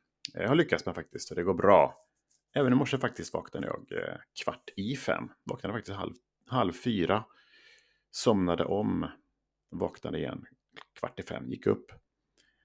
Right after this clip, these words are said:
Lagade kaffe. Stretchade.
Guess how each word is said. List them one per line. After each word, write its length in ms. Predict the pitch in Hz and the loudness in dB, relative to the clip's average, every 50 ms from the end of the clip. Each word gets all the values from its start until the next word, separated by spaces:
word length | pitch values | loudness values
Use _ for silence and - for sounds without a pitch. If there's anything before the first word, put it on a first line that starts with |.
| _ _ _ _ _ _ _ _ _ | _ _ _ _ _ _ _ _ _
Lagade 400 | - 82 90 85 76 78 76 76 | 0 4 4 4 6 4 2 2
kaffe. 460 | - - 98 - - - - - - - - _ _ _ _ _ _ _ _ _ _ _ - | 0 -2 -6 -6 -6 -6 -6 -4 -6 -6 -12 _ _ _ _ _ _ _ _ _ _ _ -6
Stretchade. 680 | - - - 120 110 - - - - 82 - - 92 | -6 -2 0 0 -2 -2 -2 -2 -2 -2 0 -2 -2